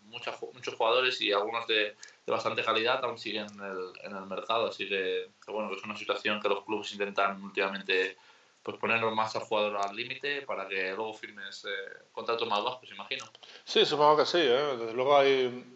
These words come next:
Speaker 2: hay equipos, eh, ya en la primera jornada de Eurocup que se han visto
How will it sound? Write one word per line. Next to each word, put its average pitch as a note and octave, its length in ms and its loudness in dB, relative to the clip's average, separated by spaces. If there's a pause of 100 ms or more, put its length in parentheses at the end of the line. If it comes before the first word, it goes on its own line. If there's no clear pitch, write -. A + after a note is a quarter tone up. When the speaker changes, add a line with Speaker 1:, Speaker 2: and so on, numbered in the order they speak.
(140)
Speaker 2:
hay B2+ 320 2
equipos, C3+ 800 4
eh, A#2+ 480 4
ya B2+ 240 4
en C3+ 360 -4
la C3 120 10
primera C#3 240 10
jornada C#3 240 10
de C#3+ 60 12
Eurocup C#3 260 10
que D#3 80 4
se D3+ 100 6
han C3+ 120 8
visto C#3 300 4